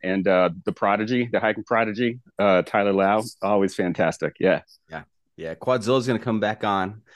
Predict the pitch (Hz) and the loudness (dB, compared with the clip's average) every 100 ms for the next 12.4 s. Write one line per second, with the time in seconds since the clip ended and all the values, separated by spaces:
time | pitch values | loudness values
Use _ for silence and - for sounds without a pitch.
0 | - _ _ - 92 - 98 82 - 98 | -20 _ _ -8 -8 -4 -4 -4 -6 -8
1 | 87 - 104 95 - 92 85 90 90 - | -8 -4 -2 -2 -4 -6 -4 -4 -4 -8
2 | 82 - 107 90 90 - _ - 90 - | -14 -10 -4 -4 -4 -18 _ -16 -10 -8
3 | - 98 92 90 131 139 82 - - - | -4 -4 -2 2 4 4 0 -8 -12 -18
4 | - - 127 - 120 113 95 107 143 196 | -18 -2 -2 -2 -2 0 0 -2 0 2
5 | 190 127 165 147 - 127 120 113 104 101 | 0 0 -2 -2 0 0 2 2 0 -4
6 | 104 _ - - _ _ _ _ - 143 | -12 _ -20 -20 _ _ _ _ -6 -4
7 | 156 - 107 - 180 233 214 208 156 - | -2 -4 -8 2 4 6 4 2 0 -4
8 | _ 127 - 156 175 175 202 196 - 135 | _ -4 0 0 2 0 -2 -2 -2 2
9 | 208 170 147 135 98 - 170 117 95 98 | 4 4 2 2 0 -4 -2 0 0 0
10 | 92 104 123 104 90 92 147 139 113 123 | -2 0 0 0 -4 0 4 4 0 -6
11 | 139 - 107 127 147 127 113 107 107 104 | -10 -10 -6 -4 -2 0 2 0 0 -2
12 | 82 90 87 73 | -2 -2 -4 -4